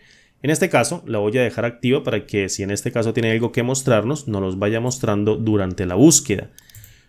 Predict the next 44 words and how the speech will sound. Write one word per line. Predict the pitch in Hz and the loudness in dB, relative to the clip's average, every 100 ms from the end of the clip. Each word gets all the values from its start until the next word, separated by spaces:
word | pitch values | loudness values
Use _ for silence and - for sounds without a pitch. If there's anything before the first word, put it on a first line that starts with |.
| _ | _
Nos | 139 135 | 2 2
permite | 143 160 175 | 2 4 2
también | 175 170 156 165 208 - | 0 0 4 2 2 -10
filtrar | - 135 110 127 135 185 - | -2 -2 -2 -2 0 0 -2
por | 147 127 | -4 -2
los | 117 | -2
diferentes | 113 - 110 113 117 143 - - | -4 -4 -4 -4 -4 0 0 -2
tipos | 202 202 127 107 107 | -8 -4 -4 -2 -2
de | 120 | -2
formatos, | 139 131 113 101 - 131 | -2 0 0 -2 -4 -8
en | 98 | -8
este | 95 135 117 | -6 -6 -2
caso | 117 104 113 | -2 -2 -6
formatos | 101 95 101 127 | -6 -6 -6 -6
de | 107 98 | -6 -2
fotos, | 131 135 147 156 | 0 0 -2 -8
sonido | - 98 104 120 | -8 -6 -4 -2
y | 135 | -2
video, | 143 127 123 - _ _ _ _ _ | 0 2 0 -2 _ _ _ _ _
con | 143 185 | 2 2
los | 208 | 2
diferentes | 165 127 120 123 143 | 0 -2 -4 -2 -4
tipos | 151 147 147 | -2 -4 -2
de | 139 | -2
formato | 135 147 135 113 - - | -2 -2 0 -2 -6 -8
que | 107 | -8
podemos | - 101 104 120 123 | -6 -4 -4 -4 -4
encontrar | 123 127 131 123 117 117 139 | -6 -4 -6 0 0 0 0
y | 127 - | -2 0
que | 120 110 120 | 0 2 4
él | 170 139 | 2 2
va | 117 | 0
a | |
utilizar | 120 123 107 101 139 - | 0 -4 -6 -2 -4 -4
para | 113 98 | -6 -4
escanear | 95 - 95 101 135 - | -6 -8 -6 -4 -4 -4
cada | - 120 120 | -2 0 2
uno | 120 131 127 | 2 2 0
de | |
los | 107 98 | -2 -2
archivos | 95 - 127 135 131 | -6 -4 0 2 0
que | |
se | 101 | -8
encuentren | 92 107 107 113 117 | -6 -4 -4 -4 -6